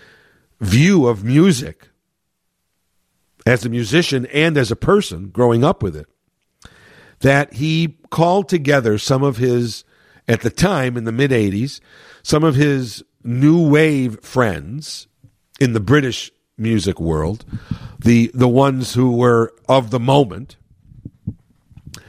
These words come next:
And he said, "I'd really like to, to do something for these people in Africa who are starving. Maybe we could write a song and we can, um, re-, you know,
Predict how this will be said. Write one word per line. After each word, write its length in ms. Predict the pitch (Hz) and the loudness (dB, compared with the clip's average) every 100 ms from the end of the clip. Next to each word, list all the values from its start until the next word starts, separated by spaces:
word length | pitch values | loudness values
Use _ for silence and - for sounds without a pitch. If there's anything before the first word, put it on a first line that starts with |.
| - - | -12 -2
And 140 | 127 | 0
he 80 | 139 | 0
said, 220 | - 147 | 0 0
"I'd 240 | 147 160 151 | 0 -2 -2
really 260 | 226 208 | -2 0
like 340 | 165 160 165 - | 2 2 0 -4
to, 300 | 135 117 107 _ _ _ _ - | -2 -2 -4 _ _ _ _ -4
to 80 | 131 | 0
do 280 | 107 277 | 4 4
something 500 | 339 - 113 - 123 | 4 -2 -6 -6 -10
for 200 | 127 139 | -2 0
these 220 | 127 135 - | 0 -2 -4
people 460 | - 240 - 165 | 0 0 2 2
in 60 | 175 | 4
Africa 480 | 196 311 190 - 151 | 2 0 -2 -2 2
who 140 | 170 | 2
are 120 | 175 | 2
starving. 580 | 170 - 220 302 175 76 _ _ _ _ _ - - - | -2 0 2 2 -2 -12 _ _ _ _ _ -20 -18 0
Maybe 240 | 175 262 | 2 2
we 160 | 247 240 | 2 2
could 260 | 208 143 | 0 -2
write 280 | 147 160 208 | 0 0 2
a 60 | 165 | 0
song 720 | - - 220 143 90 143 196 _ _ _ _ _ _ _ | -2 -2 0 0 -2 -6 -12 _ _ _ _ _ _ _
and 440 | 151 151 151 147 143 | -2 0 0 -2 -2
we 160 | 151 | -2
can, 540 | 143 160 151 151 139 - _ _ _ _ | 0 0 0 0 -4 -8 _ _ _ _
um, 600 | 123 127 120 107 104 - | -2 0 0 -2 -8 -10
re-, 300 | - 113 147 | -2 2 2
you 100 | 165 | 2
know, 200 | 139 131 | 0 -2